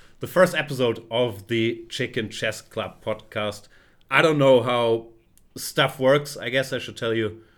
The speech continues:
to subscribe, listen to wherever podcasts are. We'll figure out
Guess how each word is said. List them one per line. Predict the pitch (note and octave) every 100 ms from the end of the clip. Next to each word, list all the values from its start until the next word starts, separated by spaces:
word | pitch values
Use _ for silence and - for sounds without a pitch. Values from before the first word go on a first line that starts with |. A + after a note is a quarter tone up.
| _ -
to | B2+
subscribe, | A#2 C3 B2 - A#2+ B2+ B2+
listen | A#2 B2 - B2+ A#2 A2+
to | - A2+ A2+ A2+
wherever | A2+ A#2 A#2 A#2 A2+ G#2+ - -
podcasts | A#2+ - B2 A2 A#2+
are. | B2 - -
We'll | C#3 D3
figure | D3 D#3+ D#3
out | C3+ C3+